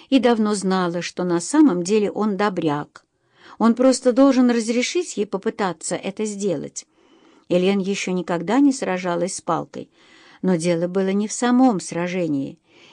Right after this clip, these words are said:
и не в пенни, который обещали заплатить в случае победы. Элен хотелось попасть на площадь, чтобы вблизи изучить приемы фехтования на мечах. Девочка втайне надеялась,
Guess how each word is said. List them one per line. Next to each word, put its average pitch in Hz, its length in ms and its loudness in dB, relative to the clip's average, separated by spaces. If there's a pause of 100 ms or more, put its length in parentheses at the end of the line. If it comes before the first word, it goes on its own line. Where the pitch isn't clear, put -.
(200)
и 233 100 4
не 262 160 8
в - 140 -4
пенни, 220 680 2 (240)
который 208 340 0
обещали 196 520 0
заплатить 196 580 -6
в - 60 -16
случае 190 440 -6
победы. 175 640 -2 (800)
Элен 226 300 2
хотелось 220 540 -2
попасть 202 540 -6
на 190 120 -2
площадь, - 720 0 (400)
чтобы 196 360 0
вблизи 202 560 2
изучить 190 480 -6
приемы 226 520 2
фехтования 220 920 -2 (200)
на 160 160 2
мечах. 185 580 -6 (840)
Девочка 175 480 -4
втайне 170 400 -2
надеялась, 180 600 0